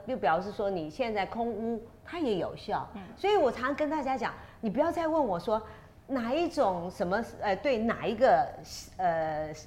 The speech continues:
Speaker 1: 癌症好，或对哪一个症状好，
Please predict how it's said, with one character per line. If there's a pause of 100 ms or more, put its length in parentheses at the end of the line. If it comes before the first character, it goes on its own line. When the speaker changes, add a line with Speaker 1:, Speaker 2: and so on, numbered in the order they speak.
(160)
Speaker 1:
癌
症
好，
或
对
哪
一
个
症
状
好，